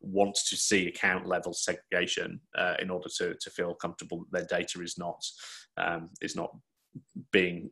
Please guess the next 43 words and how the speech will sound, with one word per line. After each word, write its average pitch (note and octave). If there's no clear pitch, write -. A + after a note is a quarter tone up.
commingled F2+
with, F2
uh, E2+
with F2
another's. E2
Um, F#2
so A#2+
the, A2+
um, G#2+
the A2+
sort A#2
of -
trade-off C3
considerations F#2+
here F#2
are, F2
um, F2
operational -
complexity -
we've F#2+
mentioned. F#2+
So F2+
it's -
obviously F#2+
more G2+
complicated F#2+
to F#2
run F2+
multiple F2+
accounts G2+
than F2+
it -
is G2
a -
single G#2
account B2+
with G2
a, F#2+
with F#2+
just -
application G#2+
in C#3+
it. -